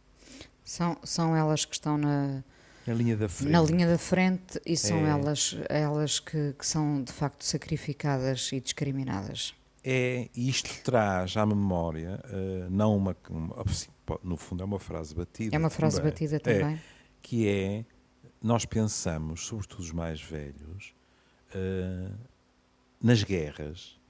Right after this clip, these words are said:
Speaker 2: a frequência com que os negros, aí não eram as negras, os negros, muitas vezes carregados de álcool, iam à frente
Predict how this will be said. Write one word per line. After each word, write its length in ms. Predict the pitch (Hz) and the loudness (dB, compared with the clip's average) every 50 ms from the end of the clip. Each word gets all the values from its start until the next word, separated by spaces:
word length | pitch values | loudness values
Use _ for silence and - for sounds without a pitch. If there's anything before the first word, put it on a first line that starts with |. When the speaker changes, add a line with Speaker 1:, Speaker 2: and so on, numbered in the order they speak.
| _ _ _ _ _ _ _ _ _ _ _ _ _ _ _ _ - | _ _ _ _ _ _ _ _ _ _ _ _ _ _ _ _ 2
Speaker 2:
a 100 | - 87 | 4 4
frequência 680 | 78 82 82 - - - 104 113 127 127 - - 131 | 4 4 0 -4 0 2 4 4 4 4 2 0 -4
com 260 | - - - 123 123 117 | -4 -2 -2 0 0 -2
que 180 | - - 117 117 | -2 -4 -4 -4
os 380 | 113 - 143 127 117 101 - | -2 -2 0 0 0 2 2
negros, 720 | 107 98 92 85 82 78 71 71 76 - 123 - - - _ _ _ _ | 2 2 2 2 0 -4 -6 -8 -12 -14 -14 -16 -20 -20 _ _ _ _
aí 260 | - 69 69 71 69 | -14 -12 -12 -12 -12
não 200 | 65 65 67 69 | -12 -14 -14 -14
eram 220 | 69 69 69 69 71 | -14 -12 -12 -12 -14
as 160 | 71 73 - | -14 -14 -16
negras, 600 | - 69 65 67 - _ _ _ _ - - - _ _ _ _ _ _ - | -16 -16 -16 -18 -20 _ _ _ _ -20 -20 -20 _ _ _ _ _ _ 2
os 220 | 131 131 117 107 | 2 4 4 6
negros, 720 | 110 95 90 82 78 71 67 69 - 85 95 - - - - _ _ _ _ _ _ - | 6 6 6 4 2 0 -4 -10 -14 -18 -18 -20 -20 -20 -20 _ _ _ _ _ _ 6
muitas 560 | 113 120 147 175 175 151 - 143 131 107 92 | 10 12 12 12 12 12 12 10 8 8 6
vezes 580 | 90 87 92 92 87 85 80 73 - - - - _ _ _ _ _ | 4 2 2 2 2 0 -2 -4 -8 -12 -14 -16 _ _ _ _ _
carregados 720 | - 107 104 87 85 85 80 90 90 87 87 85 - 90 | -4 -2 -2 -2 -4 -6 -4 -2 -2 -2 -2 -4 -6 -10
de 120 | 76 71 80 | -8 -6 -6
álcool, 640 | 71 71 71 71 - _ - - 95 107 131 160 170 _ _ _ _ _ _ _ _ _ _ _ _ _ _ _ _ _ _ - | -6 -6 -10 -14 -16 _ -16 -14 -12 -10 -12 -12 -14 _ _ _ _ _ _ _ _ _ _ _ _ _ _ _ _ _ _ -4
iam 360 | 107 113 117 113 113 110 110 | 2 6 6 8 8 8 6
à 120 | 113 110 | 6 4
frente 500 | 101 - - - 101 101 98 98 98 95 | 4 4 6 4 4 4 2 -2 -4 -8